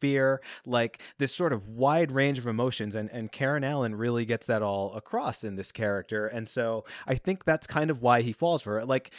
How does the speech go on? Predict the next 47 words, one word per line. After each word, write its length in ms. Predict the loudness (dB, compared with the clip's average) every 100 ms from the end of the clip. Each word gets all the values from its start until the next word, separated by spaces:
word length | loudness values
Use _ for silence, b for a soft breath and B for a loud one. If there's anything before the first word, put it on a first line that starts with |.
| B
you 80 | -2
know, 100 | -2
he's 260 | 0 -4 -2
not 240 | -2 0
gonna 220 | 2 2
love 300 | 4 2 2
her 180 | 0 0
because 460 | -2 -4 -4 -4 -4
she's 240 | -8 -4
a 60 | -4
beautiful 540 | -2 -2 -2 -2 -4
woman, 340 | -2 -2 -4 -4
because 400 | -6 -6 -6 -6
he, 160 | -8 -6
he's 200 | -8 -6
from 200 | -4 -4
an 80 | -2
alien 340 | -2 -2 -4
planet, 400 | -2 -2 -2 -8
so 300 | -8 -8 -10 B B
who 140 | -6 -2
knows 440 | 0 0 -2 -8
what, 160 | -12 -12
what 200 | -8 -8 -10 _ _ -10
his 300 | -8 -8 -14 _
people 340 | -10 -4 -2
actually 300 | -2 -2 -4
look 240 | -2 -4 -2
like. 280 | -4 -4 -8 B B
So 220 | 0 0
it's 180 | 0 -4
more 380 | -4 -2 0 0
just 260 | -2 -4
the, 280 | 2 2 2
you 140 | -2 -6
know, 140 | -6
she 340 | -6 -4 -2 -2
embodies 600 | 0 2 2 2 -4 -6
all 280 | -4 -2
of 80 | -2
these 180 | -4 -4
really 240 | -4 -4
fascinating 680 | 0 0 0 0 -2 -2 -2
qualities 480 | 2 4 4 0 -2
about 180 | -2 -2
humanity 640 | -4 -4 -4 -4 -4 -6
that 300 | -6 -6 -8